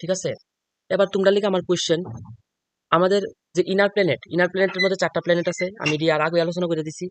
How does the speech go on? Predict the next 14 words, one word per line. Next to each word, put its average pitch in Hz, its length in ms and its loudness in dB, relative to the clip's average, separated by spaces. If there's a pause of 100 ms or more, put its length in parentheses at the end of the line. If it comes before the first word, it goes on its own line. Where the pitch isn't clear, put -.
এর 151 120 -4
মধ্যে 160 220 0
একটা 170 140 -2
হলো 175 180 2 (100)
পৃথিবী। 165 340 -4 (400)
এবার 160 140 -2 (100)
পৃথিবীর 208 380 -4 (300)
একটাই 202 300 2
উপগ্রহ 196 360 0
আছে, 175 220 -4
এটা 160 120 -6
হলো 170 60 0
চাঁদ। 220 280 2 (880)
এবার 196 200 4